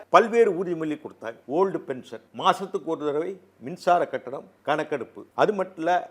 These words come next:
விலைவாசி குறைப்பு. இப்ப விலைவாசி குறைஞ்சிருக்கா? பஸ் கட்டணம் கூடியிருக்கு, மின்சார கட்டணம் கூடியிருக்கு,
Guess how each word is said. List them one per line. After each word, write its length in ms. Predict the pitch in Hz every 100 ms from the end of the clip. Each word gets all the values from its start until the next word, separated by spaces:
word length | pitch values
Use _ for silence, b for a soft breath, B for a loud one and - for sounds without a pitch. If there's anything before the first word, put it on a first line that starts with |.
| -
விலைவாசி 560 | 127 190 196 185 - -
குறைப்பு. 500 | - 120 104 - - _ _
இப்ப 220 | 160 170
விலைவாசி 300 | 170 165 -
குறைஞ்சிருக்கா? 520 | 156 156 156 - 156 156 - -
பஸ் 220 | 131 139
கட்டணம் 340 | - 139 160 165
கூடியிருக்கு, 500 | 143 110 98 - 92 -
மின்சார 400 | 147 - 165 160
கட்டணம் 420 | 147 151 190 131
கூடியிருக்கு, 340 | 113 92 107